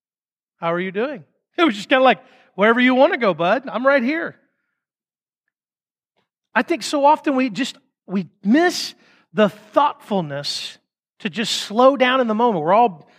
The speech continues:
usually really busy. We got things going on. And Jesus followers and faithful churches are cities on hills, lights in the midst of darkness. And even the people in the surrounding neighborhoods may not join us,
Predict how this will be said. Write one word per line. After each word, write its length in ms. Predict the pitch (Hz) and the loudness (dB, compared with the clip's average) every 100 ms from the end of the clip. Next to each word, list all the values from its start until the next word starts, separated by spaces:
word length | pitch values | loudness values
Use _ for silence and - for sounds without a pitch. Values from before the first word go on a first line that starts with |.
| _ | _
usually 280 | - 214 196 | -4 -2 -2
really 200 | 180 196 | -2 -2
busy. 480 | 165 170 143 185 185 _ | -2 -4 -4 -10 -14 _
We 60 | 156 | -8
got 160 | 175 - | -6 -4
things 260 | 202 185 | -4 -4
going 280 | - 190 190 | -4 -2 0
on. 340 | 160 165 180 175 _ _ _ _ _ _ - | 0 -2 -4 -6 _ _ _ _ _ _ -2
And 160 | 202 | -2
Jesus 440 | 147 285 277 285 - | 2 0 0 -4 -4
followers 560 | 247 226 226 233 196 | 0 0 0 -2 -4
and 120 | 180 165 | -6 -4
faithful 420 | 233 247 - 190 | -2 -2 -4 -10
churches 640 | - 277 - 180 160 - - _ _ _ | -4 -4 -4 -8 -10 -12 -18 _ _ _
are 140 | 247 208 | -2 0
cities 640 | - - 302 311 226 170 | -2 -2 2 2 0 -2
on 160 | 175 165 | -8 -10
hills, 580 | - 262 269 180 147 | -4 2 2 2 -2
lights 600 | 143 180 254 294 - - | -4 0 2 2 -2 -8
in 100 | 214 | -4
the 80 | 208 | 0
midst 340 | 202 233 - 202 | 0 -2 -6 -10
of 200 | 160 165 | -8 0
darkness. 640 | 220 247 202 165 139 - - _ _ | 2 2 -2 -10 -12 -16 -18 _ _
And 160 | 170 214 | 0 0
even 320 | 254 269 294 | 2 2 2
the 80 | 233 | 0
people 460 | - - 262 269 254 | 0 0 0 -2 -6
in 80 | |
the 60 | 208 | -6
surrounding 520 | - 185 202 220 202 | -4 0 0 2 0
neighborhoods 640 | 190 220 185 160 165 139 - _ - _ | 0 0 0 -2 -4 -4 -12 _ -20 _
may 280 | 170 240 302 | 0 2 4
not 260 | 302 226 | 2 0
join 460 | 165 147 247 277 190 | -4 -4 0 2 0
us, 320 | 147 143 - | -2 -6 -14